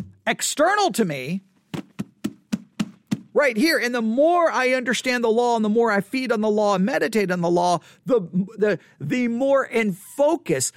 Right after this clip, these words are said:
the louder my conscience can be, the clearer my conscience can be to push me in the right direction. But I don't ever want to base my decision on my conscience. I want to base my decision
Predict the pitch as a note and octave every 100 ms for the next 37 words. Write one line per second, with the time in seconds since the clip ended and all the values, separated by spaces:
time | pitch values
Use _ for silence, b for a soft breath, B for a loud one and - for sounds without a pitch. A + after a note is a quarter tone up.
0 | b B3 A#3 G#3+ B3 D4+ E4+ B3+ A3+ G#3
1 | G#3 - B3 A#3 - A3 - - G#3+ F#3+
2 | D#3+ C#4+ B3 C#3+ B A#3+ - - B3 E4
3 | D#4+ B3 A3+ G3+ G#3+ G#3 - G3 - -
4 | E3+ D3+ B3+ D#4 A#3 E3+ B B - A#3+
5 | E3+ b b - D4+ E4 - A#3+ A#3 G#3+
6 | G#3+ G3+ F#3+ G3+ A#3 D4+ - G#3 G#3 A3+
7 | C4+ C#4+ C4 C4 B3+ A3 C#3+ C4 C4 A#3
8 | G#3+ F#3+ - - D4+ F4+ G#3 D#3+ C#3 -
9 | b b - B3 A#3 G3 E3 - A#3+ F4
10 | G#4 - C#3+ C3+ - - b b A#3 C#4+
11 | A#3+ A#3+ B3 A3+ G#3+ G3+ F#3 D4+ E4+ A3
12 | G3+ G3